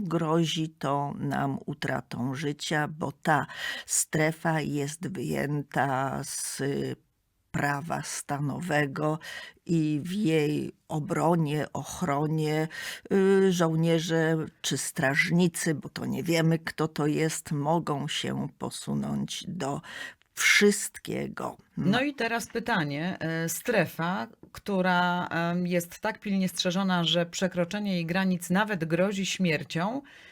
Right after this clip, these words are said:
Speaker 2: no, istnieje, chociaż, y, całkiem niedawno jeszcze rząd Stanów Zjednoczonych zaprzeczał.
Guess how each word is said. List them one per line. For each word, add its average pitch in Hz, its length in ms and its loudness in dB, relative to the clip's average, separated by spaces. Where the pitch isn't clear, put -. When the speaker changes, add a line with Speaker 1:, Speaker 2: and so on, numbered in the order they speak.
Speaker 2:
no, 226 220 0
istnieje, 214 640 0
chociaż, 262 680 -2
y, 233 380 -2
całkiem 320 600 -2
niedawno 247 500 2
jeszcze 151 420 -4
rząd 185 240 -2
Stanów 180 340 -2
Zjednoczonych 175 760 -2
zaprzeczał. 180 800 -2